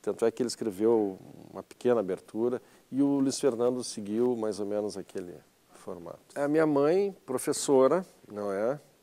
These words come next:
É, funcionária pública do Estado, não é? E nesta luta, nesta vida de, de, né, de conseguir, eh,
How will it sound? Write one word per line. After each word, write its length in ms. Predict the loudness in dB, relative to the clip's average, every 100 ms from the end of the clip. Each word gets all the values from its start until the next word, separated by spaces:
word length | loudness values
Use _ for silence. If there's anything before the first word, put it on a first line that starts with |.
| -16
É, 720 | -10 -6 -4 -4 -4 -4 -6 -6
funcionária 760 | -8 -6 -4 -2 0 2 0
pública 640 | -2 -2 -2 0 -2 -2
do 120 | -2 -2
Estado, 680 | -4 2 4 4 2 -6 -10 -20 -20 _ _ -10
não 200 | -8 -4
é? 280 | -2 -4 -6
E 500 | -8 -6 -4 -6 -8 -10 -16 _ -20 -18
nesta 560 | -12 -6 -4 -4 -2 -2
luta, 600 | 0 2 4 4 4 2
nesta 380 | 4 4 4 0
vida 360 | 0 0 2 0
de, 380 | -2 0 0
de, 480 | 0 -4 -2 -2 -4 -4
né, 280 | -2 0 -2
de 140 | -4 -10
conseguir, 1080 | -8 -8 -8 -8 -4 -2 0 0 0 -2 -4 -14 -20 -20 -6
eh, 320 | 0 2 0